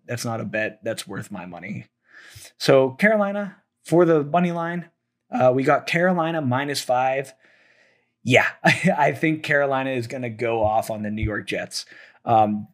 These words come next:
I really like Carolina and their weapons. They're bringing in Sam Darnold, a quarterback who I think deserves that second chance, uh, a player who I hope gets that comeback player of the year.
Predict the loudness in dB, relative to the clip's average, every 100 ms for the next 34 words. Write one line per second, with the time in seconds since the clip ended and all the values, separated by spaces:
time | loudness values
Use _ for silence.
0 | _ 0 4 4 2 -2 0 0 2 2
1 | 2 -2 0 -2 -2 -4 -2 0 0 0
2 | -4 -6 -4 -4 -4 -6 -6 -4 -4 -2
3 | -2 -2 -6 -8 -8 -8 -2 0 0 -4
4 | -6 -6 -8 -6 -6 -4 -6 -2 -2 -2
5 | -4 -4 -4 -6 -8 -10 -12 _ -20 -20
6 | -6 4 6 6 2 -6 -2 -2 0 -2
7 | 0 2 2 -2 -2 0 0 -2 _ -8
8 | -6 -2 2 2 2 -6 0 -2 -2 -4
9 | -4 -4 -6 -6 -2 -2 -2